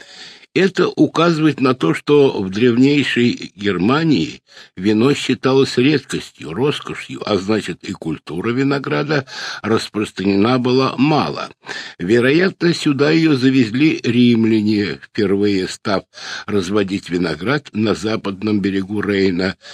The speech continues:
где находились галло-римские колонии. Но уже Тацит описывает германцев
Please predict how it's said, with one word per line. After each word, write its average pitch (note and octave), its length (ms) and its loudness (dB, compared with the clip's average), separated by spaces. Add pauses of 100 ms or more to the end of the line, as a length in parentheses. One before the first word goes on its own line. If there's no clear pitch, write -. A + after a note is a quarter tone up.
(160)
где F#2 280 0
находились G#2 960 0
галло-римские G#2 1080 -2
колонии. D#2 680 -4 (540)
Но C3 220 4
уже D#3+ 380 2
Тацит E3 920 -2
описывает G2 760 -4
германцев G#2+ 720 -2